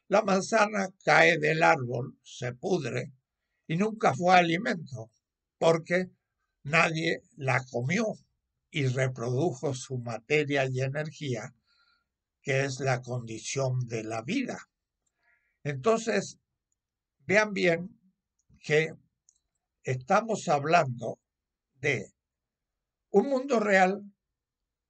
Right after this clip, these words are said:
que se incorpora a un,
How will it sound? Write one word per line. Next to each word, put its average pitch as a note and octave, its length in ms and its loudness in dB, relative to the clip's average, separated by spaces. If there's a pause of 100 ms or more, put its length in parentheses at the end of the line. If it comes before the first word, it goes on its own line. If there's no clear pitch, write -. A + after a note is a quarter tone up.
(160)
que E3+ 120 -2
se D#3+ 160 -2
incorpora D3+ 880 2 (480)
a C3 220 0
un, D3+ 520 -2